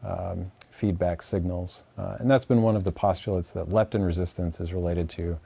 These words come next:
uh, this kind of systemic inflammation.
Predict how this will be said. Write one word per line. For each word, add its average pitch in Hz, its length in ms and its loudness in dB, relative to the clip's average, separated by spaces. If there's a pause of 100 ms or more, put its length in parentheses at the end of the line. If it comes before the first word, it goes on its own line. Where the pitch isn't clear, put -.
(400)
uh, 92 120 -4
this 90 140 -4
kind 87 160 -6
of 80 80 -8
systemic 85 480 -4 (420)
inflammation. 90 640 -6